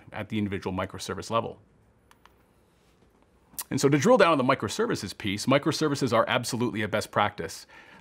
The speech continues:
Um, it's not, again, it's easy, it's easier said than done in a lot of cases. Uh, organizations may initially struggle with taking a legacy application and then decomposing it into microservices, but working with both what we call a two pizza team, so individuals on these teams have full control and autonomy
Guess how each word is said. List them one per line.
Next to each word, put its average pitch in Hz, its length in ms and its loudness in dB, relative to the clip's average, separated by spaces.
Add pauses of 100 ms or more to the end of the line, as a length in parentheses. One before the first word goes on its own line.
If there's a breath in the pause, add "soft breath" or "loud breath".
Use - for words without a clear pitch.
Um, 101 300 2
it's 110 140 -6
not, 131 240 4
again, 123 420 0
it's 107 160 -8
easy, 117 240 -4
it's 117 160 -6
easier 165 240 6
said 151 240 4
than 147 140 4
done 131 160 6
in 131 80 4
a - 20 0
lot 117 160 4
of 117 80 0
cases. 131 500 -2
Uh, 113 160 0
organizations 120 640 0
may 113 140 2
initially 120 360 0
struggle 117 440 2
with 104 140 -4
taking 110 340 -4
a 98 60 -2
legacy 135 400 2
application 104 760 -2
and 120 120 -2
then 113 100 0
decomposing 110 560 -2
it 98 80 -2
into 98 140 -8
microservices, 101 800 -6 (480 loud breath)
but 127 160 -2
working 170 340 2
with 143 160 2
both 127 240 4
what 107 100 -2
we 113 80 0
call 113 180 2
a 101 60 -2
two - 160 -4
pizza 135 280 -4
team, 117 400 -2
so - 200 -6
individuals 117 600 -2
on 110 80 0
these 101 160 -4
teams 117 340 -4
have 104 160 -2
full 120 200 -4
control 120 440 -2
and 104 80 0
autonomy 113 580 0